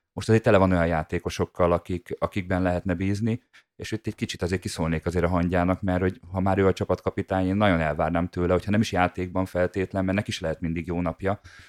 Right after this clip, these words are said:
de azért, azért basszom már oda nekik, mert, mert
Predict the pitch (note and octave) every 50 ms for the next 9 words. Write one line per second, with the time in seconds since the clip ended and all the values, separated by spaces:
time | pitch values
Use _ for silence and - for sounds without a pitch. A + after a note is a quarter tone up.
0 | _ _ - G2+ G#2+ A2 A#2 B2 B2 - - _ _ - A#2+ C3+ C3+ - - -
1 | - - - - - F#2+ F2 F2 E2 E2 F2 E2+ F2 E2 E2+ - F#2 F2 - G2
2 | F#2 F#2 F#2 - - - G#2 G#2 G#2 G#2+